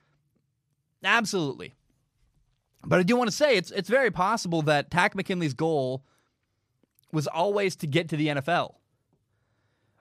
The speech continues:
And, but once you're in the N F L, once you reach that goal,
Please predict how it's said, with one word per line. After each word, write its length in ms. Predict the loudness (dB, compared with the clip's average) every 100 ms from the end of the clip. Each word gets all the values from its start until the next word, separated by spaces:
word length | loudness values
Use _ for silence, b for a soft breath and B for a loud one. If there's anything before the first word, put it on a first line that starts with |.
| _ -2
And, 180 | -2 -2
but 160 | -8
once 260 | -2 -2 0
you're 100 | 0
in 60 | 2
the 80 |
N 60 | 2
F 100 | 2
L, 120 | 0
once 180 | 0 -2
you 80 | -2
reach 300 | -2 -4 -2
that 320 | -2 -2 -2
goal, 500 | 0 0 -2 -6